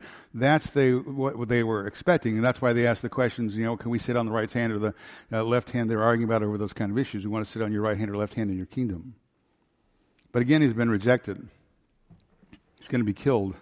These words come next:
And the disciples, if you will, they don't like the plan. Right? Uh, obviously, they can't see the full picture at this moment, but they don't like the plan. They don't like the fact that the Lord's told them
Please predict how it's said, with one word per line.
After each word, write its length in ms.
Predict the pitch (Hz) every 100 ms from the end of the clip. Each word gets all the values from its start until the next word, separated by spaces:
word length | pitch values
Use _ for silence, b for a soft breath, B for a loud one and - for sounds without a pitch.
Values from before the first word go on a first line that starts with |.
| _ _ _ b b b b b b b
And 300 | - 151 151
the 160 | 143 127
disciples, 480 | 127 156 160 135 120
if 80 | 113
you 80 |
will, 140 | 123 135
they 80 | 127
don't 160 | 135
like 160 | 127 123
the 80 | -
plan. 460 | - 147 135 98 85 b b b b b b -
Right? 200 | 123 135
Uh, 120 | 131 117
obviously, 460 | 131 143 143 -
they 120 | 123 131
can't 220 | 143 127
see 100 | 131
the 100 | 113
full 140 | 123
picture 300 | - 156 -
at 80 | 104
this 160 | 113 98
moment, 300 | 104 117 110
but 160 | 113
they 100 | 120
don't 180 | 131 131
like 200 | 120 117
the 40 |
plan. 280 | - 139 131
They 80 | 104
don't 100 | 110
like 140 | 123
the 80 | 117
fact 240 | - 117 113
that 100 | 104
the 60 |
Lord's 280 | 107 117 110
told 260 | - 135 120
them 160 | 117